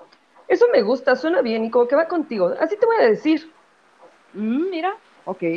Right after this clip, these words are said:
Speaker 1: Y entonces ya, pues, "Te presento a mi hermana Vax", y sus amigos, "Ah, pues sí, Vax, ah, Vax".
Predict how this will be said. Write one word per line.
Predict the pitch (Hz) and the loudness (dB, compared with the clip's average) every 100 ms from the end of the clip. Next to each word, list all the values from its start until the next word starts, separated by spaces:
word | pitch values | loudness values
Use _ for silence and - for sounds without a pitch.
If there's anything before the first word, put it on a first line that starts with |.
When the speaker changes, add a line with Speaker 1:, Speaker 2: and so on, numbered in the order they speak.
| 254 427 - _ _ _ _ - | -4 -6 -10 _ _ _ _ -8
Speaker 1:
Y | 226 | -6
entonces | 226 240 254 269 | 2 2 2 0
ya, | 240 247 | 2 0
pues, | 254 233 247 - _ _ _ _ 415 | -2 -2 -2 -4 _ _ _ _ -6
"Te | |
presento | - 330 330 381 | -2 -2 -2 -2
a | |
mi | 311 | 0
hermana | 254 277 277 | 0 0 0
Vax", | 277 214 220 - | 2 0 0 -6
y | 196 - 233 254 214 196 | -6 -4 -4 -4 -6 -8
sus | 196 214 | -6 -4
amigos, | 226 240 | -2 0
"Ah, | 320 403 381 | 2 2 2
pues | 330 | 2
sí, | 330 339 | 2 4
Vax, | - 294 | 4 2
ah, | - 403 415 | 0 -2 0
Vax". | 392 | -2